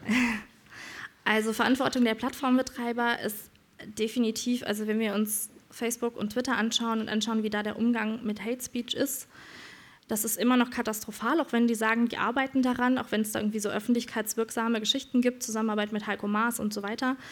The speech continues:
Ich habe nicht das Gefühl, dass da viel passiert. Also wer schon mal versucht hat, so eine Nazi-Seite auf Facebook zu, äh, sperren,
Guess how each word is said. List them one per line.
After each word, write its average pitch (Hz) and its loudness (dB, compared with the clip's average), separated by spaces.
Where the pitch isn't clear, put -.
Ich - -2
habe 254 4
nicht 269 6
das 247 -4
Gefühl, 262 0
dass 240 0
da 233 0
viel 233 -4
passiert. 262 -2
Also 208 -2
wer 208 0
schon 220 0
mal 202 2
versucht 208 -6
hat, 190 -6
so - -10
eine 196 -8
Nazi-Seite 247 -2
auf 233 -4
Facebook 240 -6
zu, 226 -4
äh, 208 -2
sperren, 262 2